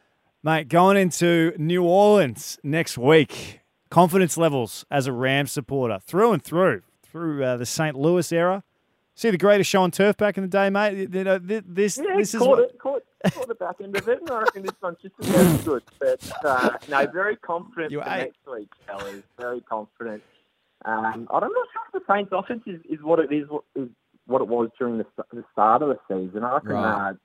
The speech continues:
Speaker 2: our defense starting to turn on a little bit. You know, Littleton, Sue, Donald all making plays. I'm pretty confident. I reckon we can keep them to sort of two touchdowns and get it done on
Speaker 3: Yeah.
Speaker 2: offense.
Speaker 3: It's interesting you say with that defense, Pete. I was a little bit concerned at the end of the Dallas game with the Rams secondary and a lack of discipline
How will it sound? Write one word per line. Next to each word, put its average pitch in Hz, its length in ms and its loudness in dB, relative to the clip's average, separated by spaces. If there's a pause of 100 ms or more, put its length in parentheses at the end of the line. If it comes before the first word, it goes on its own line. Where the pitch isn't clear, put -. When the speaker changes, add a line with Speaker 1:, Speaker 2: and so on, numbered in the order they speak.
(140)
Speaker 2:
our 135 160 4
defense 135 480 -10
starting 113 220 -6
to - 100 -20
turn 113 140 -8
on 110 100 -6
a 107 40 -10
little 110 200 -10
bit. 113 220 -10 (100)
You 107 80 -16
know, 101 120 -6
Littleton, 123 640 -10 (220)
Sue, 120 360 2 (100)
Donald 120 340 0
all 117 160 2
making 107 420 -6
plays. 107 340 -2
I'm 175 180 -10 (520)
pretty 392 200 0
confident. 220 440 -6
I 156 60 2
reckon 156 220 -4
we 175 40 -12
can 123 300 -10 (200)
keep 175 160 -10
them 135 240 -10
to 110 200 -10
sort 120 100 -2
of 98 160 -6
two 127 140 0
touchdowns 107 580 -2
and 101 80 -16
get 113 140 -8
it - 100 -14
done 104 160 -6
on 120 60 -6
Speaker 3:
Yeah. 113 240 -4
Speaker 2:
offense. - 280 -18
Speaker 3:
It's 131 120 -8
interesting 196 280 -4
you 156 60 -4
say 147 220 2
with 139 100 2
that 123 160 0
defense, 123 440 -2
Pete. 113 260 -4
I 101 120 -4
was 120 140 0
a - 20 -10
little 156 160 0
bit 180 140 -4
concerned 139 360 -2
at 127 40 -2
the 117 100 -2
end 120 120 -4
of 113 40 -4
the 110 60 -4
Dallas 107 380 -4
game 107 320 -6
with 107 260 -4
the 107 140 -6
Rams 101 360 -10
secondary 104 640 -8
and 101 220 -12
a 107 60 -20
lack 127 300 -8
of 127 100 -14
discipline 117 640 -10